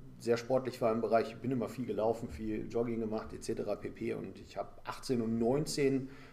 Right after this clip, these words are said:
habe ich gesundheitlich nicht so schöne Jahre hinter mich gebracht, sodass das da tatsächlich nicht ging. Und, ähm,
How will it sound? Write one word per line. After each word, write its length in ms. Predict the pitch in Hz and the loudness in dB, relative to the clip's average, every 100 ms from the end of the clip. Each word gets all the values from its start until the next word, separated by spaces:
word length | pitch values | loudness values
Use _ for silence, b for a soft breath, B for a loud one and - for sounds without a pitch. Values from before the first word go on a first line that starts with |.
| - | -2
habe 200 | 123 123 | 2 2
ich 200 | 117 - | 0 -2
gesundheitlich 640 | 123 113 143 135 123 120 | 0 2 4 4 4 0
nicht 140 | 127 139 | -2 -2
so 120 | 147 | -2
schöne 260 | - 139 131 | 0 2 4
Jahre 360 | 127 123 123 | 6 6 4
hinter 260 | 120 120 120 | 2 0 0
mich 200 | 123 - | 0 0
gebracht, 380 | 113 113 120 - | -2 -2 -2 -4
sodass 340 | 113 110 110 | -2 0 0
das 160 | 107 - | -4 0
da 140 | 104 | -2
tatsächlich 440 | - 107 - 101 | 0 -2 -2 -4
nicht 200 | 104 - | -6 -8
ging. 300 | - 120 160 | -2 0 0
Und, 440 | 143 113 107 110 117 | 0 -2 -2 -4 0
ähm, 380 | 113 107 107 | 2 2 0